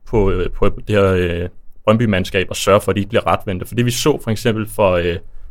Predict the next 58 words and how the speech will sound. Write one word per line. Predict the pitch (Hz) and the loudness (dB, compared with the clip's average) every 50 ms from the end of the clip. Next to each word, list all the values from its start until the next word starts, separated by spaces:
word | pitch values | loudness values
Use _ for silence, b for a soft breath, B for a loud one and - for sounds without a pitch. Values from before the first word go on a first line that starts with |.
| - | -6
for | - 101 - | -6 -4 0
Brøndby | - 110 110 120 113 104 98 101 101 | 2 2 2 4 2 0 0 -2 -4
i | - 107 98 92 90 | -2 0 0 0 -2
sidste | - - - 139 - - 117 | -4 -4 -6 -6 -4 -2 -2
weekend, | 117 123 120 107 - - | 0 0 0 0 -2 -2
det | 113 104 | 0 2
var, | 107 101 104 - - | 4 4 2 2 0
at | 98 90 85 - - - - - - | -2 -2 -2 -4 -8 -14 -14 -8 -2
Lindstrøm | 120 120 120 - - 120 104 | 0 0 0 0 0 0 2
rigtig | - 110 110 - - 110 | 2 2 2 2 2 2
lov, | 107 104 107 117 110 - - - | 2 4 2 2 0 -2 -2 0
øh, | 104 95 90 - | 0 0 2 0
rigtig | 107 101 - 104 | 0 -2 -2 -6
tit | - - - - - | -8 -6 -6 -6 -6
får | - - 98 | -6 -4 -2
lov | 98 95 98 | -2 -2 -2
til | - - | -2 -4
at | 95 98 | -2 0
modtage | 101 117 131 127 - 113 98 | 2 2 2 0 0 -2 -2
bolden, | - - 101 95 - 98 104 - - - - | 2 2 2 2 2 0 -6 -6 -8 -12 -12
blive | - 107 104 - | -8 -6 0 0
retvendt, | 101 107 - 113 104 98 101 | 0 0 2 0 -2 0 -2
og | 104 98 | -4 -6
så | - - | -6 -6
drive | - - 113 110 117 120 | -6 -2 2 2 4 4
den, | 110 101 | 2 0
som | - 104 87 | -2 -2 -2
han | 92 92 | -2 0
er | 92 95 | 0 -2
så | - - | -2 -2
sindssygt | - - - - - - - - 95 101 | -4 -4 -2 -4 -4 -6 -6 -8 -4 -4
dygtig | 101 98 101 - 92 | -4 -4 -4 -6 -6
til. | - 95 92 - - - - - - - - - - | -4 -4 -4 -4 -6 -12 -14 -16 -18 -18 -16 -14 -8
Og | - - | -2 -2
der | - | 0
er | - | 2
faktisk | 98 101 101 - | 4 4 4 2
ikke | 113 104 - 107 | 0 -2 0 0
nogen | 104 104 101 92 | 0 0 2 0
andre | 95 101 104 98 | 0 0 -2 -2
spillere, | - - 107 98 104 95 | -2 0 2 4 4 4
som | - - 98 98 | 2 0 -4 -4
driver | 92 - 120 120 104 104 | 0 2 2 2 2 2
bolden | - 101 98 95 - 101 98 | 4 2 2 2 2 0 2
mere | 98 101 101 107 113 113 - 101 | 2 4 4 4 2 2 0 -2
end, | 98 92 92 90 | -4 -2 -2 -2
øh, | 85 80 82 | -2 -2 -2
Lindstrøm | - 104 104 104 - 101 95 92 | -2 -2 -2 -2 -2 -4 -4 -4
i | |
Superligaen, | 87 - - 101 107 98 98 95 92 90 87 | -4 -6 -6 -4 -4 -2 -2 -2 -2 -4 -4
på | - 98 | -2 0
nær | 101 101 95 80 - | 2 2 2 2 0
Sulemane, | - - 101 92 90 87 87 85 87 87 | -2 -4 -2 -2 0 0 0 0 2 2
som | - 82 | 0 0
aldrig | 87 87 85 85 | 0 0 -2 -2
slipper | - - 95 95 90 | -4 -4 -2 -2 0
bolden | - 90 87 78 - 90 87 | 2 2 0 0 -2 -4 -6
jo. | 82 | -6